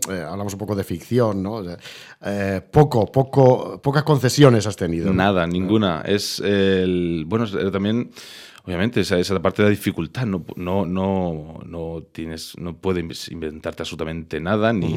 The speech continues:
Speaker 1: Ujú.
Speaker 2: ni
Speaker 1: Ni edulcorar nada.
Speaker 2: Nada, absolutamente nada. Todo lo que es en el libro es, eh,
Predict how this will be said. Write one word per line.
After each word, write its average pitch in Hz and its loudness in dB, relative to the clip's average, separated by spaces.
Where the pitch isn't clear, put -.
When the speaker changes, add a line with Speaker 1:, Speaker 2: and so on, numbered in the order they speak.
Speaker 1:
Ujú. - -10
Speaker 2:
ni 104 -6
Speaker 1:
Ni 117 2
edulcorar 110 4
nada. 110 2
Speaker 2:
Nada, 95 2
absolutamente 90 -4
nada. 80 -4
Todo 98 0
lo 98 2
que 95 0
es - -6
en 92 -4
el 90 -4
libro 95 0
es, - -6
eh, 76 -8